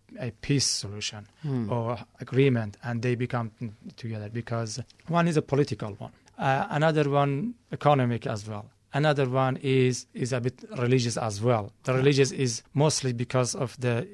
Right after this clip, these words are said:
Speaker 1: Iranian regime is as Shia
Speaker 2: Yep.
Speaker 1: sect of the Islam, and the, the rest one is of, except, um, Iraq, and is not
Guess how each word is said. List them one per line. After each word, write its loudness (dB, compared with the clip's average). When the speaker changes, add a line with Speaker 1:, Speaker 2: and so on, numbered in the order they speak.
Speaker 1:
Iranian 0
regime -6
is -8
as -4
Shia -2
Speaker 2:
Yep. -6
Speaker 1:
sect 0
of -8
the -12
Islam, -6
and -2
the, -2
the 0
rest 2
one 2
is -2
of, -4
except, -2
um, -8
Iraq, 0
and -4
is -2
not 4